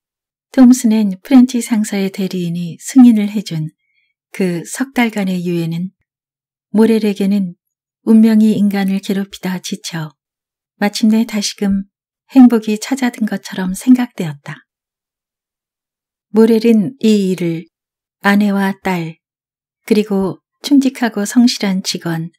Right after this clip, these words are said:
엠마누엘에게 들려주었다. 한편 낯선 영국인에게 돈을 갚기로 한 날짜는 점점 다가왔다. 모렐은 삼 개월 후에 갚아야 할 삼십만 프랑을 마련하기 위해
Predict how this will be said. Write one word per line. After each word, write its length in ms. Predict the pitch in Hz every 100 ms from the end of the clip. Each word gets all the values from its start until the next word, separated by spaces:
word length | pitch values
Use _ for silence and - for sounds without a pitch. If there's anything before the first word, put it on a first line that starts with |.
| _
엠마누엘에게 880 | 202 208 208 208 185 170 160 160 180
들려주었다. 800 | 190 226 208 208 175 147 - 143 - _ _ _ _ _ _ _ _ _ _ _ _ _ _ _ _ _ _ _ _
한편 560 | - 233 233 233 208 - _
낯선 480 | 202 208 - 220
영국인에게 840 | 202 196 196 190 180 180 180 170 - -
돈을 300 | 214 208 208
갚기로 360 | 214 - 185
한 140 | 196 185
날짜는 540 | 165 156 165 175 185 - _ -
점점 460 | 208 190 208 202
다가왔다. 720 | 196 202 208 180 143 - 147 _ _ _ _ _ _ _ _ _ _ _ _ _ _ _ _ _ _
모렐은 600 | 220 214 220 214 214 165
삼 260 | - - 254
개월 220 | 247 226
후에 280 | 214 220 208
갚아야 520 | 208 185 - 190 175
할 300 | 170 180 165 _
삼십만 640 | - 269 254 - 233 220
프랑을 500 | 214 - 202 196 190
마련하기 580 | 170 202 202 208 202 190 165
위해 300 | 151 151